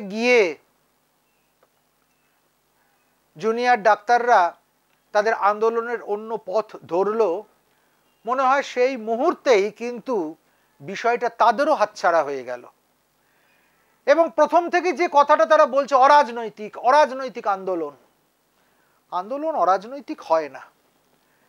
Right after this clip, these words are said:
কিছুদিন অরাজনৈতিক হয়তো চলতে পারে, কিন্তু অরাজনৈতিক শব্দটা একটা ফেক টার্ম। হয়তো বিশেষ কোনো রাজনীতির ছত্র ছায়ায় না এলেও রাজনৈতিক একটা মতবাদ,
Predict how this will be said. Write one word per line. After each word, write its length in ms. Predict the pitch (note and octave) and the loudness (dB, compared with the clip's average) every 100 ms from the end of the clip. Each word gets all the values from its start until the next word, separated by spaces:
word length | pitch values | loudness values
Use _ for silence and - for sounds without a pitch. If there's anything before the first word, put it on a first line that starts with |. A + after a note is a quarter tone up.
| _ _ | _ _
কিছুদিন 420 | B3+ E4 C#4+ E4+ | -6 -4 -2 2
অরাজনৈতিক 580 | D#4+ C#4+ C#4 D4 D4+ D#4+ | 4 4 4 -2 -6 -2
হয়তো 260 | C#4 D#4 D#4+ | -2 -2 -2
চলতে 360 | B3+ A3+ B3+ | 0 0 0
পারে, 400 | A#3 G3 G3 A#3+ - _ _ _ _ _ _ _ _ | 4 6 6 0 -6 _ _ _ _ _ _ _ _
কিন্তু 200 | C4+ C#4 | -8 2
অরাজনৈতিক 760 | B3 B3 C#4+ C4+ D4+ D#4 D#4 - | 4 6 4 2 -4 -6 -10 -6
শব্দটা 540 | - G#3 F3+ A#3+ C#4 | -4 -2 -2 0 0
একটা 220 | C#4 C4+ B3+ | 0 -4 -4
ফেক 260 | - D#4 - | -2 -2 -2
টার্ম। 280 | F#3+ C3 A2+ _ _ _ _ _ _ _ _ _ _ _ _ _ _ _ _ _ _ _ _ _ | -4 -4 -8 _ _ _ _ _ _ _ _ _ _ _ _ _ _ _ _ _ _ _ _ _
হয়তো 280 | B3+ D4+ D4 | 0 0 -4
বিশেষ 420 | A#3+ - F4 - | -6 -2 -4 -2
কোনো 220 | E4+ D#4+ | 0 4
রাজনীতির 520 | C4+ A#3 C4+ C#4+ D4 | 4 2 -4 -8 -10
ছত্র 420 | - B3 A#3+ C#4 | -4 -4 -4 -8
ছায়ায় 640 | - A3 A3+ B3 A#3+ G3 E3 _ _ _ _ _ _ _ - - | -4 2 4 6 6 4 -4 _ _ _ _ _ _ _ -20 -6
না 320 | G3+ B3 C4+ | 2 4 4
এলেও 640 | E3+ G#3 A3+ C4 G3+ E3 D#3 _ _ _ _ _ _ _ _ _ | 2 0 2 4 2 -2 -10 _ _ _ _ _ _ _ _ _
রাজনৈতিক 720 | D3+ F#3+ F3 A3+ D#4+ - E4+ D#4 | 4 4 4 -2 -4 -2 -4 -4
একটা 200 | - C#4+ | -4 -4
মতবাদ, 720 | A3+ G#3 G#3 G#3 G3+ D3+ | -4 -2 4 6 6 4